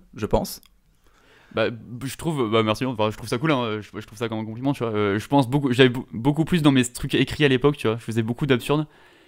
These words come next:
Speaker 2: Là, en impro, je trouve ça plus dur, euh, ou moins visible, tu vois, le côté absurde.
Speaker 1: Mais je trouve que c'est comme ça que je te caractérise, et justement, faire de l'absurde, c'est, c'est un vrai style, hein, c'est pas du tout, euh,
Speaker 2: Ah, moi, j'adore.
Speaker 1: c'est pas
Speaker 2: Ouais, j'adore.
Speaker 1: Et, euh, ça m'a fait penser dans la dernière vidéo, du coup, que, bah, que t'as fait avec, euh, avec Benjamin, où, euh,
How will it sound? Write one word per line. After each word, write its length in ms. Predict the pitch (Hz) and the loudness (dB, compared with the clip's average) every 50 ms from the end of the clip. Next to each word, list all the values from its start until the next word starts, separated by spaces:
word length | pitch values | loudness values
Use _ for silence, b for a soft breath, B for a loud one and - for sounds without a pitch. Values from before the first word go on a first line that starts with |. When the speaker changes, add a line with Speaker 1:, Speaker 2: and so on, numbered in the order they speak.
| b b b | b b b
Speaker 2:
Là, 140 | 104 127 143 | 8 8 10
en 140 | 147 147 147 | 10 10 8
impro, 280 | 147 143 - 170 180 | 8 6 8 6 6
je 60 | 170 | 6
trouve 100 | - 120 | 4 0
ça 140 | - 139 127 | 0 0 0
plus 260 | 113 - - - 156 | 0 0 -6 -4 -4
dur, 240 | 139 131 151 160 139 | -2 0 2 2 4
euh, 180 | 131 123 120 117 | 4 4 4 4
ou 100 | 120 117 | 2 0
moins 260 | 117 127 131 143 151 | -2 -2 0 0 2
visible, 300 | 147 143 143 143 151 135 | 2 0 -2 -4 -4 -6
tu 60 | - | -4
vois, 80 | - 110 | -4 -4
le 40 | 107 | -4
côté 160 | 113 113 113 | -4 -6 -6
absurde. 220 | 113 110 - 131 147 | -8 -6 -4 -2 -2
Speaker 1:
Mais 80 | 147 | 0
je 40 | - | 0
trouve 140 | - 226 226 | 0 -2 2
que 280 | - - 147 147 147 151 | 6 8 10 10 8 8
c'est 120 | - 151 - | 4 0 -2
comme 140 | - 151 139 | -2 -2 -2
ça 100 | 190 180 | -2 -4
que 100 | - 151 | -4 -6
je 100 | 135 - | -6 -4
te 80 | - 131 | -6 -4
caractérise, 500 | - 135 127 123 120 - 139 175 214 151 | -2 -2 0 0 0 2 2 2 4 4
et 140 | 117 104 104 | 4 2 2
justement, 240 | 107 98 - 139 160 | 2 0 -2 -4 -4
faire 120 | - 123 | -2 -2
de 40 | 101 | -2
l'absurde, 300 | 107 - - - 156 151 - | -2 -2 -4 -6 -6 -6 -8
c'est, 260 | - - 85 90 98 | -8 -6 -6 -6 -4
c'est 120 | - - | -4 -4
un 100 | 95 95 104 | -4 -2 -2
vrai 140 | 101 120 117 | -2 -2 -2
style, 240 | - - 214 147 | -2 -2 -2 -2
hein, 60 | 110 104 | -2 -2
c'est 140 | - 113 | -4 -4
pas 80 | - 117 | -4 -4
du 100 | 117 113 | -4 -4
tout, 200 | - - 131 127 | -4 -2 0 0
euh, 180 | 110 110 113 - - - | 0 0 -2 -4 -6 -2
Speaker 2:
Ah, 120 | - 110 120 | 2 2 4
moi, 120 | 117 117 | 4 4
j'adore. 260 | 110 120 131 143 110 | 4 6 6 4 4
Speaker 1:
c'est 140 | 98 104 113 - | 2 -2 -2 2
pas 260 | 107 113 117 104 104 | 4 6 6 6 4
Speaker 2:
Ouais, 60 | 107 | 2
j'adore. 220 | 107 113 123 117 95 - - - | 0 -2 -4 -4 -6 -8 -2 2
Speaker 1:
Et, 140 | 117 117 120 | 4 6 6
euh, 220 | 113 110 110 - | 6 6 6 4
ça 140 | - - 127 | 2 2 0
m'a 120 | 120 113 | 0 0
fait 100 | 117 143 | 0 -2
penser 260 | 117 117 120 123 - 165 | -2 -2 -2 -2 -2 0
dans 80 | 156 | 2
la 80 | 131 110 | 2 4
dernière 200 | 110 110 113 113 | 4 2 2 2
vidéo, 360 | 117 110 113 135 147 147 131 | 2 4 6 8 8 8 6
du 120 | 104 104 - | 4 -2 -6
coup, 140 | - 160 156 | -6 -6 -6
que, 500 | - - 113 101 101 95 92 92 92 92 | -4 0 2 2 2 2 2 0 0 -2
bah, 80 | 98 | -4
que 100 | 98 - | -4 -6
t'as 140 | 104 - 107 | -6 -6 -6
fait 140 | - - 127 | -2 0 0
avec, 260 | 117 104 95 - - | 0 0 -2 -4 -4
euh, 180 | 92 92 92 - - - - | -4 -4 -4 -6 -8 -8 -6
avec 200 | - 104 104 98 | -4 -2 -2 0
Benjamin, 420 | 98 98 107 113 110 127 151 170 - B B B B B B B B B | 2 2 2 2 2 0 0 0 -4 B B B B B B B B B
où, 440 | - 117 117 113 117 117 117 117 120 - | 2 6 6 8 8 8 8 6 6 6
euh, 720 | 110 101 101 95 92 90 82 85 78 71 71 67 62 | 4 4 4 6 4 4 4 2 2 2 0 0 -2